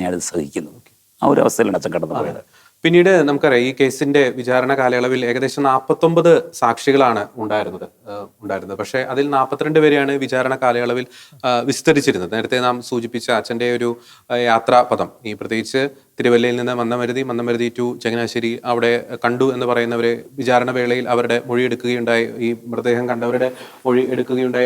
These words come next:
Speaker 2: അപ്പോൾ ഏകദേശം, ആ, നാപ്പത്തിരണ്ട് പേരുടെ ഒരു മൊഴി വിചാരണ കാലയളവിൽ, ഏ, എടുത്തു. ഈ പല സാക്ഷികളും, ഈ പ്രധാനപ്പെട്ട പല സാക്ഷികളും, ആ, പ്രത്യേകിച്ച് ഈ മറിയക്കുട്ടിയുടെ അമ്മ, മറിയക്കുട്ടിയുടെ, ആ, മൂത്ത മകൾ,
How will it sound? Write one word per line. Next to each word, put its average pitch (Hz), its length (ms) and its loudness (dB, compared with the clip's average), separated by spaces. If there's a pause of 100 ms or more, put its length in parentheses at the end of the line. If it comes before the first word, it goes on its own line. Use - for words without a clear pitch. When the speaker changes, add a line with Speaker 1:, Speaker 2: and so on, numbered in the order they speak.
Speaker 2:
അപ്പോൾ 160 240 2
ഏകദേശം, 170 380 0 (400)
ആ, 143 40 -2 (240)
നാപ്പത്തിരണ്ട് 160 440 4
പേരുടെ 151 360 6 (120)
ഒരു 131 140 0 (120)
മൊഴി 123 320 0
വിചാരണ 123 340 0
കാലയളവിൽ, 120 420 2 (240)
ഏ, 107 40 -8 (140)
എടുത്തു. 117 260 -2 (300)
ഈ 135 100 -2 (180)
പല 147 160 6
സാക്ഷികളും, 120 720 0
ഈ 120 160 -2
പ്രധാനപ്പെട്ട 160 440 4
പല 165 180 2 (100)
സാക്ഷികളും, 104 360 -6 (120)
ആ, 110 100 -8
പ്രത്യേകിച്ച് 120 480 -2 (420)
ഈ 127 80 -6
മറിയക്കുട്ടിയുടെ 120 460 0
അമ്മ, 113 200 2 (280)
മറിയക്കുട്ടിയുടെ, 107 640 -4 (160)
ആ, - 20 -4 (140)
മൂത്ത 107 260 -6 (360)
മകൾ, 104 200 -2